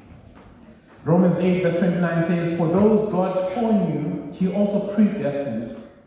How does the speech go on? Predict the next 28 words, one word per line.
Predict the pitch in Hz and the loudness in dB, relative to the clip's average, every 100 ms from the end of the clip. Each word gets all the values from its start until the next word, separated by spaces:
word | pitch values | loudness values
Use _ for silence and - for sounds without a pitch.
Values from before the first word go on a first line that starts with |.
| - - | -20 -6
to | 190 | -4
be | 160 | -2
conformed | 165 151 - 214 180 165 - 156 | -2 -2 0 2 2 0 -4 -6
to | |
the | 147 | -2
image | 185 170 170 | 0 0 -2
of | - | -4
his | 165 165 143 | -4 -6 -6
Son, | 151 107 104 117 - - - - | -4 -4 -4 -8 -12 -16 -20 -12
that | 156 165 | -6 0
he | 190 | 2
might | 190 185 170 | 2 0 -2
be | 160 143 | -2 -2
the | 143 | 0
firstborn | 180 156 147 143 139 | -2 0 -2 -2 -2
among | 135 143 147 147 - | -2 -4 -4 -6 -6
many | 143 143 143 | -6 -4 -4
brothers | 123 131 131 117 | -4 -2 -2 -2
and | 107 - | -6 -6
sisters. | 135 - 104 90 - - - - - 143 | -8 -8 -10 -12 -16 -20 -20 -20 -12 -6
And | 143 | 0
those | 170 196 165 - | 2 4 2 -2
he | - | -2
predestined, | 262 165 165 170 165 165 | -2 0 -2 -2 -2 -2
he, | 160 160 | -2 -4
he | - - 180 180 | -6 -6 -4 -2
also | 233 240 - - | -2 -2 -2 -4
called. | - - - - - - - | 0 0 2 -2 -4 -10 -14